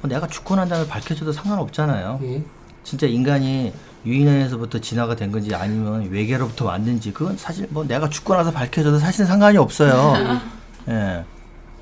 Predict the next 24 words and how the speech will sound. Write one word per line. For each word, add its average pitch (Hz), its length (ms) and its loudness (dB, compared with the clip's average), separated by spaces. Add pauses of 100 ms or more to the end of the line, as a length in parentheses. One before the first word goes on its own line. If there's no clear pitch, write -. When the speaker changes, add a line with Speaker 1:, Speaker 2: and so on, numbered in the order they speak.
(140)
Speaker 1:
이 117 60 -2
과학적 147 480 4
진리라고 147 500 6
하는 135 120 4
건 139 120 0
중요하지만, 110 840 4 (200)
하지만 175 480 4
의학은 143 760 4 (720)
똑같이 196 420 0
과학의 143 440 6
범주 135 380 2
내에 139 120 4
있지만은 113 800 0
왜 151 200 6
다르겠습니까? 110 960 -4 (600)
내가 170 200 6
죽고 - 220 0
난 185 160 8
다음에 175 220 6
밝혀지면 147 560 6
소용없잖아요. 151 800 4 (140)
Speaker 2:
네, 131 200 0
네. - 0 - (840)
Speaker 1:
그러니까 165 360 4